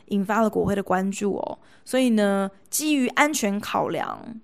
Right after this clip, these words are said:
八九不离十应该是会取消让举报人亲自到国会提供证词这样的一个安排。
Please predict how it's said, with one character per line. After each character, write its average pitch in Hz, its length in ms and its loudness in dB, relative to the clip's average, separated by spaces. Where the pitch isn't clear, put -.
八 339 160 6
九 277 140 2
不 262 100 0
离 233 120 2
十 196 200 -2
应 233 160 0
该 226 220 2
是 226 160 0
会 214 100 4
取 170 260 -4
消 190 460 2
让 226 220 2
举 - 160 -10
报 226 260 8
人 185 260 2
亲 233 380 0
自 226 160 0
到 196 220 2
国 170 180 -4
会 196 160 2
提 170 160 -6
供 190 180 0
证 202 240 0
词 156 320 -6
这 - 140 -6
样 180 80 -4
的 165 60 -6
一 - 20 -8
个 - 80 -8
安 170 240 -4
排。 - 260 -6